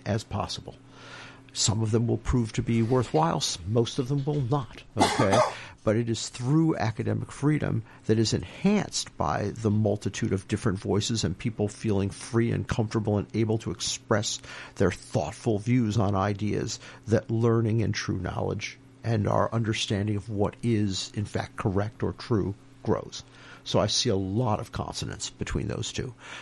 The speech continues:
But certainly there can be circumstances where, you know, a scholar or student's academic freedom to pursue or articulate whatever idea they think is right or necessary to be explored could make people feel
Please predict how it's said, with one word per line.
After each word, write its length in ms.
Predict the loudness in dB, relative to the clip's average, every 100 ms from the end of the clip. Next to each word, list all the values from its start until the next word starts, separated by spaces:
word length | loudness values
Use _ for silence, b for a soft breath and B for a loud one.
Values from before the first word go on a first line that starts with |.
| B
But 140 | 0
certainly 560 | 2 2 2 -2 0 0
there 220 | 0 -2
can 240 | 0 -2 0
be 120 | -2
circumstances 1080 | 0 2 0 -2 -2 -4 -4 -4 -6 -6 -2
where, 540 | 0 2 2 2 0 B B B B 0
you 160 | 2
know, 300 | 4 4 2 -2 -2
a 80 | 0
scholar 800 | 2 2 2 2 4 2 2 0
or 180 | 0
student's 720 | 0 -2 2 2 2 -2 -2 -4 -4
academic 580 | -2 -2 0 0 -2 -6
freedom 420 | 0 2 2 0
to 100 | -4
pursue 640 | -4 -4 -2 0 4 4 4
or 280 | 2 2
articulate 640 | 0 -2 -8 -6 -2 -2 -2 -4
whatever 440 | -2 0 0 2
idea 380 | 2 0 2 2
they 160 | 2 -2
think 320 | -2 -2 -2
is 160 | -4
right 340 | -2 2 2 0 0
or 120 | 0
necessary 720 | 2 2 2 0 2 2 2
to 120 | 0 -4
be 180 | -2
explored 800 | -4 -2 -4 0 2 4 2 -2 B B B B B -6
could 380 | 2 6 6 4
make 480 | 0 0 0 -6 -8
people 320 | -8 -4 -6
feel 480 | -6 -4 -2 -2